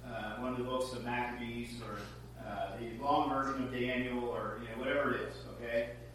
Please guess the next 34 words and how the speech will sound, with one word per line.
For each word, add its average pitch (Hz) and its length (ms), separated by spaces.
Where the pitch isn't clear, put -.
When 139 140
you 156 180
read 170 340
these 139 320
things, 123 260
there - 200
are 226 100
parts - 360
of - 120
it 127 240
that 127 140
sound - 440
just 139 340
like - 280
the - 40
scriptures. - 540
But 120 120
there 160 180
are 139 60
other 127 260
parts 120 280
that 131 160
don't. - 260
There's - 160
something 175 500
different 151 380
about - 420
them. - 100
And 123 140
it's 123 280
inconsistent 147 920
in 123 140
some 131 400
way. - 220